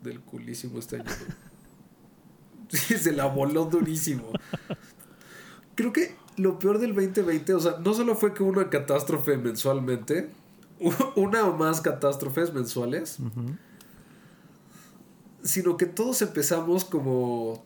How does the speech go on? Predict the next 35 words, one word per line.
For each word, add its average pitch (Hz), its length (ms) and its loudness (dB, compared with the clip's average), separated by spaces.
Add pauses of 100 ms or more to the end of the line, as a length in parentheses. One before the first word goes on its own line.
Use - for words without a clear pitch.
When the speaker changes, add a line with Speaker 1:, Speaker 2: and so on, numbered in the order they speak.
(180)
Speaker 1:
me 151 220 -2
parece, 147 520 0
con 147 140 0
la 131 60 4
ilusión 123 420 0
de 175 100 2
que 156 140 -2
como 143 240 0
era 233 100 2
un 214 120 0
múltiplo 180 480 2
de 120 160 0
diez 127 420 0
o 123 40 -2
una 147 240 -2
cosa 147 200 -2
así, 139 400 -2 (720)
iba 208 140 2
a - 20 4
estar 214 240 0
como 185 160 2
más 151 240 -2
chido. 120 400 -2
O 135 80 -2
sea, 143 160 2
como 147 180 -2
que 156 120 0
todos 214 200 4
le 196 80 6
veíamos 160 360 2
potencial 131 560 0
al 151 100 0
veinte 139 320 -2
veinte. 120 460 -4 (400)
No, 151 440 2